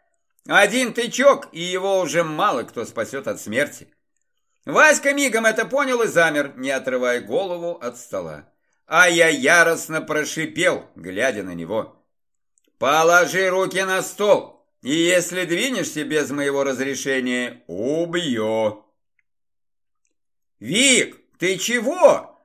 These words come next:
испуганно промычал Васька и медленно положил трясущиеся грабли на залитую кровью и алкоголем поверхность стола.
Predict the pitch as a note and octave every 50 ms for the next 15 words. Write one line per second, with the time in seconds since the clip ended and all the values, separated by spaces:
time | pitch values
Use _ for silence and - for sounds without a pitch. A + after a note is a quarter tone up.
0 | _ _ - A#2+ C3 C3+ - - - F3 F3+ D3+ D3 C#3+ C3 B2+ G#2+ C3 C3+ C3+
1 | C#3+ C#3+ - - D3 C3+ B2+ B2 C#3 G3 C4 C#4 B3+ - - A#3+ A3+ G3+ - -
2 | - _ _ _ - D#3+ E3 E3 D#3+ E3+ G3+ A#3 A#3 G3+ G3+ G#3+ G#3+ G3+ G#3 G3+
3 | - F#3 F3+ F3 E3+ D#3 D#3 F#3+ F#3+ F3+ F3+ E3+ E3 D#3 - - F3+ E3 - -
4 | D#3 D3+ - - D3+ C3 B2 D3 E3 F3 F3 D#3+ D#3+ D#3 D3 D3 C#3 A#2+ C#3+ D#3+
5 | D#3 C#3+ C3 - C#3 C3 C3 - - C3+ C#3 D#3 E3+ F3+ E3+ E3+ E3+ E3+ - -
6 | C#3+ C3+ C#3 - - B2+ C3 B2 A2+ - A#2 A2+ A2 G#2+ B2+ C3 C3 C3+ B2+ B2+
7 | C3 B2+ A#2+ G#2 F#2 F2 - - G#2+ A2+ A2+ - - D3 D3+ E3 F3 C#3+ B2 -
8 | -